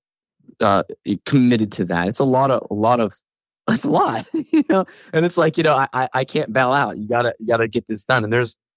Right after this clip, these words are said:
times where I was just like, "Oh my gosh, this is crazy." But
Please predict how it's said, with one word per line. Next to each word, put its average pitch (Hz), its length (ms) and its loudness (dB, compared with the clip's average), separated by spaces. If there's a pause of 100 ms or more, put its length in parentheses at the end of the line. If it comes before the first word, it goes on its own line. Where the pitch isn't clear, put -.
times 139 380 0
where 123 100 2
I 117 40 4
was 113 100 0
just 107 160 -10
like, 101 160 -4
"Oh 104 100 0
my 104 200 2
gosh, 101 360 0
this - 180 -10
is 101 100 -8
crazy." 90 440 -2
But - 200 0